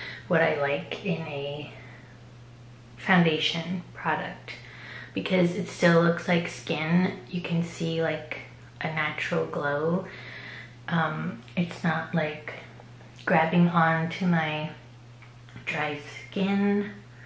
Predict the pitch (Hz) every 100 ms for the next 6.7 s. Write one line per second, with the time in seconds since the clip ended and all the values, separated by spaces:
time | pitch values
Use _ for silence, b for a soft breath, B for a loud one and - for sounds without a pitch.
0 | B B B B B B - - - -
1 | - - - - 143 147 156 175 - 180
2 | 185 202 202 - 202 202 214 208 202 202
3 | 208 - - - - - - 180 175 165
4 | 165 175 - - - 180 - - 170 165
5 | 160 147 156 170 B B B - - 160
6 | - - 196 208 - -